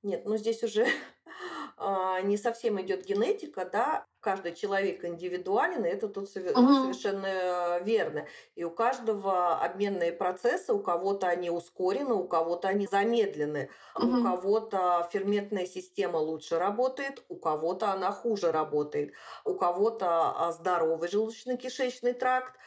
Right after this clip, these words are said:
Speaker 1: у кого-то уже есть проблемы с желудочно-кишечным трактом, но человек ещё, может быть, об этом не догадывается, поэтому всё это играет роль, и отсюда, да, кто-то будет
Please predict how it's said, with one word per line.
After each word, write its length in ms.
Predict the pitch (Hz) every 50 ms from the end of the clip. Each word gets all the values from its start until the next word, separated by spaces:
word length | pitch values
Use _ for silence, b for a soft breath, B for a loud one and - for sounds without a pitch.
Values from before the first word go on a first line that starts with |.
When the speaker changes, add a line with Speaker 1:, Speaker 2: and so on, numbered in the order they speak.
| B B B
Speaker 1:
у 120 | B - -
кого-то 520 | - 190 175 170 175 190 214 240 - - 208
уже 240 | 180 180 170 175 190
есть 680 | 190 180 170 180 185 180 190 220 214 - - _ _ -
проблемы 460 | - 170 175 180 214 269 294 294 254
с 20 | 202 214
желудочно-кишечным 1000 | 202 196 196 196 - - - 170 - - - - - 196 127 - - 165 165 160
трактом, 440 | - 170 143 127 135 - - 190 196
но 60 | 180
человек 340 | - - 147 151 151 151 -
ещё, 160 | - - 170
может 220 | 170 165 165 165 -
быть, 140 | 160 156 - B B B B
об 180 | B 170 185 196
этом 300 | 196 196 190 175 180 185
не 120 | 202 220
догадывается, 840 | 208 190 175 170 170 156 147 147 147 160 165 208 226 240 233 - 220
поэтому 1120 | 202 - 175 160 160 160 175 180 185 - 196 190 190 190 185 180 180 180 180 175 175 175 B B B B B B
всё 380 | - - - - 240 240 254 269
это 340 | 226 196 196 - 208 202 202
играет 540 | 196 202 214 220 214 190 170 170 - - -
роль, 320 | 202 214 254 311 392 403 349
и 80 | 240
отсюда, 680 | 196 185 175 175 175 - - 240 269 330 359 - 240 202
да, 280 | 196 - 208 240 262
кто-то 460 | 254 - - - 202 208 220 214 - 208
будет 420 | 202 196 202 202 196 190 196 -